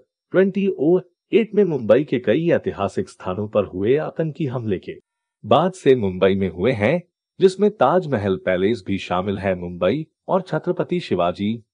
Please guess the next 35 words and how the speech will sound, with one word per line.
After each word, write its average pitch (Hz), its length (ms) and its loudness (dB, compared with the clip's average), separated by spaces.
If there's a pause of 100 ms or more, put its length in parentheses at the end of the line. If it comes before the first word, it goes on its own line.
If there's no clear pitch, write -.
(100)
महाराज 90 520 -2
टर्मिनस 87 480 -6 (220)
से 170 200 4
सहमति। 85 480 -6 (440)
फिल्म 202 200 6
की 180 140 0
कहानी 98 520 0
तब 95 200 0
सामने 104 440 -2
आती 98 280 -2
है 104 300 2
जब 107 220 0
शहर 98 400 -4
में 98 220 -4
अब 95 220 -6
तक 95 240 -6
का 113 240 2
सबसे - 560 -6
बड़ा 101 300 0
हमला 113 340 0
होना 123 300 0
बाकी 110 300 -2
है, 85 180 -10 (440)
क्योंकि 196 260 6
लश्कर 147 400 2
के 151 160 -2
कुछ 123 200 2
स्लीपर 110 460 0
सेल 117 340 -2
सक्रिय 107 460 -4
हो 127 180 2
गए 139 160 2
हैं 175 180 -2
और 90 300 -6
यह 92 180 -2